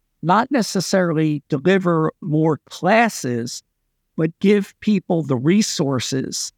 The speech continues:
and do the simplification of the work processes that makes it less likely that these things will occur?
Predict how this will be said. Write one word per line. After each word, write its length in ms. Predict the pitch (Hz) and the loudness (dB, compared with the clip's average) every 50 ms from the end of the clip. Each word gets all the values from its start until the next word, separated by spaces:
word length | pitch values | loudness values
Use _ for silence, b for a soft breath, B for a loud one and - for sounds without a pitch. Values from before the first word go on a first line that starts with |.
| _ _ - | _ _ 0
and 240 | 147 156 147 143 | 2 2 2 2
do 220 | 123 185 190 208 202 | 2 2 2 2 2
the 120 | 151 175 | 2 0
simplification 1400 | 139 - - 196 196 190 - - 165 160 - - 165 - _ - - 202 202 196 190 - - - 170 147 139 - - | -2 -2 0 0 0 0 -2 -4 -4 -4 -2 -2 -6 -6 _ -2 -2 0 2 2 0 0 0 -2 0 0 -2 -4 -4
of 300 | - 151 147 127 127 - - | -4 -4 -4 -4 -6 -8 -4
the 100 | 139 151 | -2 -2
work 340 | 135 123 139 170 185 196 - _ _ _ _ | -2 0 0 0 0 0 0 _ _ _ _
processes 1040 | - 156 147 143 135 117 - - 143 131 123 - - 143 127 120 117 - - - - _ _ _ _ _ _ _ _ - | -6 -2 0 0 0 0 -2 -2 -2 -2 -2 -2 -2 -2 -2 -2 -2 -4 -8 -12 -16 _ _ _ _ _ _ _ _ -2
that 280 | 160 156 156 151 151 - _ _ _ - | 2 2 2 2 0 -4 _ _ _ -2
makes 280 | 175 175 - - - - | 0 0 0 0 0 -2
it 140 | 165 - | -2 0
less 300 | 160 160 156 135 - - | 0 0 0 0 -2 -2
likely 560 | 151 139 139 156 156 - - 143 135 123 123 127 - | -2 0 2 2 0 0 0 2 2 2 0 -2 -2
that 160 | 147 139 - | -4 -4 -2
these 260 | - 160 156 127 - - | 0 2 2 2 0 2
things 300 | 160 147 139 127 - - | 2 2 2 2 0 -2
will 180 | 135 131 127 | -2 -2 -2
occur? 380 | 123 110 - - 156 143 123 | -2 -2 0 0 0 0 0